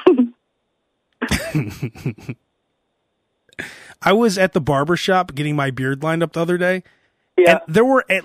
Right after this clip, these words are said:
Speaker 1: it was a Saturday morning at, like, eleven A M. And there, there were five or six kids in there. And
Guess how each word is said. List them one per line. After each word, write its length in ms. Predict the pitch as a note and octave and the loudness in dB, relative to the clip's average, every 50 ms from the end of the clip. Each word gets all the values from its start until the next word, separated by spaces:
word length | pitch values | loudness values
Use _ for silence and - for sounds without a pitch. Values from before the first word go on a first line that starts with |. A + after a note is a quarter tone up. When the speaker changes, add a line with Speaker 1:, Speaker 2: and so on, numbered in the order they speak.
| D3+ D#3+ E3 | -6 -2 0
Speaker 1:
it 60 | G3 | 2
was 140 | G#3+ A3 F3+ | 2 2 0
a 80 | F3 D#3 | 0 -4
Saturday 560 | - - - F3+ F3 G3+ G#3+ A3 A3+ A3+ A3+ | -4 -2 -2 -2 -2 0 -2 0 0 2 2
morning 560 | G3 F#3 E3+ E3 D#3+ D#3+ D#3 D3+ C#3+ C#3+ C#3 _ _ _ _ _ _ _ _ - - | 2 2 2 2 0 0 -2 -4 -4 -8 -12 _ _ _ _ _ _ _ _ -4 -2
at, 160 | D#3 D#3 C#3+ | -2 -2 -2
like, 360 | C#3+ D3 C#3+ C3+ C3+ C3 - - | -2 -2 0 0 -2 -4 -6 -6
eleven 380 | C#3+ C#3+ C#3+ D3 D#3 D3+ D#3+ C#3+ | -4 -2 0 0 0 0 0 -2
A 180 | C3 B2+ A#2+ | -2 -2 -4
M. 260 | G#2+ - - G2 - _ _ _ _ _ _ _ _ _ _ _ _ _ _ _ _ _ _ - | -6 -8 -12 -20 -20 _ _ _ _ _ _ _ _ _ _ _ _ _ _ _ _ _ _ 0
And 160 | F3+ F#3+ G#3 | 0 2 4
there, 100 | A3+ A3 | 2 2
there 160 | F#3+ F3+ A3 A#3 | 2 2 2 4
were 140 | A#3 G#3+ | 4 2
five 540 | E3+ F3+ - - - - A3+ E3+ F#3 G#3 G#3 | 0 -2 -8 -12 -6 -4 -2 0 2 2 2
or 60 | G#3+ | 2
six 340 | - - - G3+ F3+ - - | 0 0 -2 -4 -4 -6 -8
kids 300 | - - E3 D#3 D3 C3+ | -4 -2 -2 -2 -2 -4
in 100 | C#3 B2 | -6 -6
there. 280 | A#2+ A2 A2 A2+ A#2 _ _ _ _ _ _ - - - _ _ _ _ _ _ _ _ _ - - | -6 -10 -10 -10 -12 _ _ _ _ _ _ -10 -10 -10 _ _ _ _ _ _ _ _ _ -4 0
And 320 | F#3+ G3 F#3 F3 E3+ | 2 2 2 0 -2